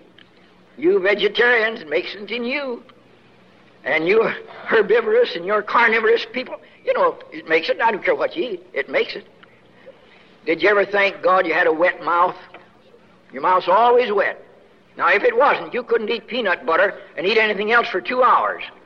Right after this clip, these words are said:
You'd have to scrape that stuff out with a spoon.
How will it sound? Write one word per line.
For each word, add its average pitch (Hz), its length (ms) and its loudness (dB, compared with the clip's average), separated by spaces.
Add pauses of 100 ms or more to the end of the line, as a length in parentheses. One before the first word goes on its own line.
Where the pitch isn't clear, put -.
(880)
You'd 170 120 -2
have 208 180 0
to 208 120 -2
scrape 233 320 0
that 226 180 -2
stuff 240 280 -4
out 185 240 2
with 185 120 -2
a 196 60 0
spoon. 165 480 -8